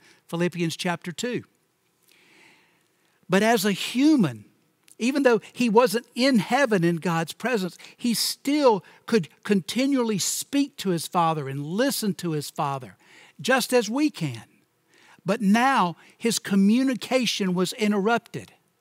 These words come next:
His connection was broken.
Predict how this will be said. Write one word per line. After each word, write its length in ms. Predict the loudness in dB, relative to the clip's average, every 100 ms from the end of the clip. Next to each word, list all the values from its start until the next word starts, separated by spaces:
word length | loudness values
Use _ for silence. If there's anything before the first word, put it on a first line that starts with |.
| _ _ _ _ _ _ _ _ _ -2
His 200 | -2 0
connection 840 | 2 4 4 0 -4 -2 -2 -4 -10 _ _ _ _ _ _ _ _ _ _ _
was 220 | -2 -2 -2
broken. 680 | 2 2 2 0 -10 -16